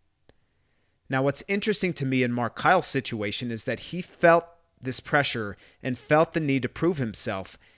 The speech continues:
and he was still successful at a high level in tennis. Now, why? Now, essentially, it was because he loved tennis, but also was seemingly forced to go practice a lot as a child.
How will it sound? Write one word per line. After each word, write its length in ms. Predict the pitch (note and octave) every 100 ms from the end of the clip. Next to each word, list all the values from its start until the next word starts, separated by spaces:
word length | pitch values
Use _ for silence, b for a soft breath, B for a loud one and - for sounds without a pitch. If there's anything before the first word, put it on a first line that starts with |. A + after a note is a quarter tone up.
| b
and 100 | B2+
he 120 | C#3+
was 140 | E3 D#3+
still 340 | - - G#3+
successful 640 | A3 D#3+ - C3+ A2+ - B2
at 80 | A2+
a 40 |
high 160 | A#2 B2
level 320 | B2 A#2 A#2+
in 120 | A#2
tennis. 440 | - E3+ F#2 -
Now, 160 | F#2+ E2
why? 520 | G2+ F#2 G#2 D3 F3+ b b b b b -
Now, 100 | D3
essentially, 560 | D3+ F#3+ A3+ D3+ C#3
it 40 | C3+
was 160 | C3+
because 360 | - C3+ C#3+ C3
he 100 | C#3
loved 400 | B2 C3+ C#3+ C#3
tennis, 400 | C3+ A2 F#2 - b b b _ _
but 320 | C3 A2 A2+ _ _ _ _ _ _
also 640 | D3 D#3+ D#3+ C3 A#2 A#2+ - -
was 160 | B2
seemingly 460 | - D3 C3+ B2+ A#2
forced 540 | - - E3 D#3+ -
to 80 | C#3
go 120 | A#2+
practice 460 | - B2 A#2 C3 -
a 60 |
lot 280 | A#2+ A2 A2
as 120 | A#2+
a 60 | -
child. 460 | - C#3 C#3+ G#2